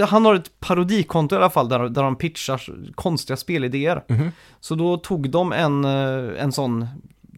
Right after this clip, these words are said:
Speaker 1: tweet då, med
Speaker 2: Mm.
Speaker 1: ett konstig spelidé. Som var Katamari Damacy.
Speaker 2: Ja, just
Speaker 1: Fast
Speaker 2: det.
Speaker 1: tvärtom, istället för att man bygger på saker på en boll så slukas sitt hål som blir större och större.
Speaker 2: Ja.
Speaker 1: Och så skrev han, eh, någonting till då.
Speaker 2: Mm.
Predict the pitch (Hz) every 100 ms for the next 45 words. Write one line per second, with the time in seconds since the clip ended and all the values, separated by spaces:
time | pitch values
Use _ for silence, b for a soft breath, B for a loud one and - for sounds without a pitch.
0 | - 220 220 - 98 120 120 - - 143
1 | - 117 143 117 113 143 - b b b
2 | _ - 143 139 127 143 127 135 127 117
3 | 113 113 110 - 123 131 127 - 156 160
4 | - - 131 175 - 110 101 160 139 -
5 | 202 220 139 120 151 127 113 131 - -
6 | 135 139 127 135 147 214 208 - 160 131
7 | 131 117 110 - 113 b b b b -
8 | 175 139 127 127 139 180 185 156 147 131
9 | 127 110 110 - 98 - 110 139 B B
10 | B - 147 147 151 160 135 127 127 123
11 | 123 123 123 120 123 120 170 127 - -
12 | 135